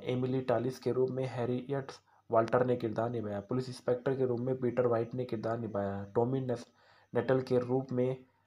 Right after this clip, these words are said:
डैनियल मेयस ने किरदार निभाया और मिस्टर ड्रिमंड के रूप में जीनी मैक्सी-, मैकाकी ने किरदार निभाया। ल्यूक मो-, ल्यूक कॉर्नेट के रूप में,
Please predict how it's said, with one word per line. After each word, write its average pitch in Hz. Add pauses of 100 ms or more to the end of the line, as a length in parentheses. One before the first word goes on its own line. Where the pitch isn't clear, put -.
(120)
डैनियल 123
मेयस 123
ने 120
किरदार 107
निभाया 101
और 123 (1600)
मिस्टर 127
ड्रिमंड 127
के -
रूप 131
में 127
जीनी 123
मैक्सी-, 123
मैकाकी 123
ने 127
किरदार 117
निभाया। 104
ल्यूक 127
मो-, 120
ल्यूक 127
कॉर्नेट 123
के 120
रूप 123
में, 131